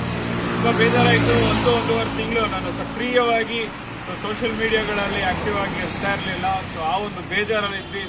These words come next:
So, ಇದೆಲ್ಲ ಮುಗೀತು, ಅವರ ಕಾರ್ಯನೂ ಆಯ್ತು, ಅವ್ರು ಲಿಂಗೈಕ್ಯರಾದ್ರು. ನಮ್ಗೆ ಹರಿಸಿದಂಥ, ಆ ಟೈಮಲ್ಲಿ ನಮ್ಗೆ ಸಹಕರಿಸಿದಂಥ ಎಲ್ಲ ಸ್ನೇಹಿತರು, ಬಾಲ್ಯದ ಸ್ನೇಹಿತರು, ಎಲ್ಲರನ್ನೂ ಸ್ಮರಿಸುತ್ತಾ, ಬಂಧು ಮಿತ್ರರು ಎಲ್ಲರಿಗೂ ತುಂಬು ಹೃದಯದ ಧನ್ಯವಾದ ತಲುಪಿಸ್ತಾ, so, ನಿಮ್ಮವರು ನಿಮ್ಮ ಕಾರ್ಯಕ್ರಮ ಹಾಗೂ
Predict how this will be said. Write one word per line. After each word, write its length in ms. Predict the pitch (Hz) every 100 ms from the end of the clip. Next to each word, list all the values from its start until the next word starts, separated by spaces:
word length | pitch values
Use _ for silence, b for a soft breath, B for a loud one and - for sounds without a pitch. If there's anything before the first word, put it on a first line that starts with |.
| 175
So, 100 | 165
ಇದೆಲ್ಲ 220 | 156 175
ಮುಗೀತು, 540 | 202 175 175 208 208 202
ಅವರ 180 | 175
ಕಾರ್ಯನೂ 540 | 165 165 165 175 180 175
ಆಯ್ತು, 300 | 165 - 175 160 - - -
ಅವ್ರು 140 | 139
ಲಿಂಗೈಕ್ಯರಾದ್ರು. 760 | 151 170 190 180 180 175 170 175
ನಮ್ಗೆ 340 | 165 165 196
ಹರಿಸಿದಂಥ, 720 | - 165 - 240 233 226 214 220
ಆ 200 | 202 214
ಟೈಮಲ್ಲಿ 460 | 247 240 247 247
ನಮ್ಗೆ 240 | 233 220 220
ಸಹಕರಿಸಿದಂಥ 800 | 208 220 240 247 - 226 -
ಎಲ್ಲ 560 | 226 208 185 - 226 226
ಸ್ನೇಹಿತರು, 760 | - 208 220 - 185 143 - - - -
ಬಾಲ್ಯದ 340 | 160 202 226 220
ಸ್ನೇಹಿತರು, 600 | 208 - 202 202 208 208
ಎಲ್ಲರನ್ನೂ 760 | 180 180 220 254 262 247 262 240
ಸ್ಮರಿಸುತ್ತಾ, 720 | - 214 214 233 226 220 214 - - 170
ಬಂಧು 280 | 196 226
ಮಿತ್ರರು 560 | 214 - 214 208 202 180
ಎಲ್ಲರಿಗೂ 400 | 180 214 220 214
ತುಂಬು 340 | - - 214
ಹೃದಯದ 560 | 226 214 202 208 208 -
ಧನ್ಯವಾದ 400 | 170 196 214 202
ತಲುಪಿಸ್ತಾ, 880 | - 196 180 190 - 214 202 202 196
so, 60 |
ನಿಮ್ಮವರು 440 | 185 208 233 226 220
ನಿಮ್ಮ 240 | 208 214
ಕಾರ್ಯಕ್ರಮ 500 | 214 214 208 208 208
ಹಾಗೂ 360 | 220 202 190